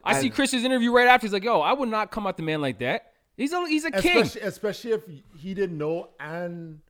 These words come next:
Speaker 3: he's reading something from, from the
Speaker 2: Teleprompter,
Speaker 3: teleprompter.
Speaker 2: yeah.
Speaker 1: Yeah,
Speaker 3: Like,
Speaker 1: that's bullshit, bro. The man's doing it, like, thirty, forty years,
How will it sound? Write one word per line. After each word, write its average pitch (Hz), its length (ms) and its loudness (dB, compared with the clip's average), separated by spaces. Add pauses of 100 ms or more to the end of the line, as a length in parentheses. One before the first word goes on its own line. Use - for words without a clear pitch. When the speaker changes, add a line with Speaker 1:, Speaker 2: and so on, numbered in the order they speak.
(680)
Speaker 3:
he's 143 300 -10
reading 156 300 -6
something 151 360 -10
from, 147 380 -12
from 147 160 -14
the 139 120 0
Speaker 2:
Teleprompter, 104 260 -4
Speaker 3:
teleprompter. 95 180 -6
Speaker 2:
yeah. 92 40 -10
Speaker 1:
Yeah, 92 60 -12
Speaker 3:
Like, 113 260 -8
Speaker 1:
that's - 120 -4
bullshit, 147 420 -2
bro. 104 260 -6 (440)
The 185 60 -4
man's 262 260 2
doing 240 260 0
it, 220 40 0
like, 175 280 2
thirty, 233 240 2
forty 208 300 0
years, 180 420 2